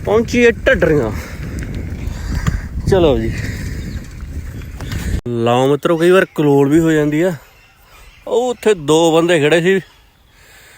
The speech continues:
ਡੰਡੀ ਦੇ ਵਿਚਾਲੇ ਮੋਟਰਸਾਈਕਲ ਲਾਈ ਪਹੀ ਦੇ। ਮੈਂ ਵਹਿਮ ਜਿਹਾ ਹੋ ਗਿਆ ਮੈਨੂੰ, ਪਤੰਦਰ, ਮੈਂ ਕਿਹਾ ਊਂ ਨਾ ਚਿੱਟੇ ਚੁੱਟੇ ਵਾਲੇ ਹੋਣ।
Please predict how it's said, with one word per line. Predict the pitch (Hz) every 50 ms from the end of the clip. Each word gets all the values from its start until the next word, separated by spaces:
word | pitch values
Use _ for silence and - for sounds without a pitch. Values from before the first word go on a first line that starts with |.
| - _ _ _ _ _ _ _ _ _ _ _ _ _ _ _ _ _ _ _ -
ਡੰਡੀ | 147 147 147 143 147 156
ਦੇ | 147 151 165
ਵਿਚਾਲੇ | 160 156 156 - - 160 147 143 143 143 147
ਮੋਟਰਸਾਈਕਲ | 143 143 139 127 - - 123 - 156 139 131 127 123
ਲਾਈ | 120 117 117 117 107 - - - - - _ _ _ - - - - - _ _ _ _ _ _ _ _ _ _ - - - - _ _ _ -
ਪਹੀ | 151 135 139 139 139
ਦੇ। | 147 190 208 151 - _ _ _ _ _ _ - - - - - - - - - - - - -
ਮੈਂ | 160 170 180 185 190 214 214 208 196 185 175 160 156 - - - 147 143
ਵਹਿਮ | 147 160 180 226 262 254
ਜਿਹਾ | 240 196
ਹੋ | 175 165
ਗਿਆ | 156 165 160
ਮੈਨੂੰ, | 160 165 165 175 175 170
ਪਤੰਦਰ, | 165 170 165 170 170 160 170 170
ਮੈਂ | 170 170
ਕਿਹਾ | 180 185
ਊਂ | 175 160 151 143
ਨਾ | 139 143
ਚਿੱਟੇ | 123 147 - - 147 139
ਚੁੱਟੇ | 143 143 - - 151
ਵਾਲੇ | 151 160 151
ਹੋਣ। | 151 160 175 190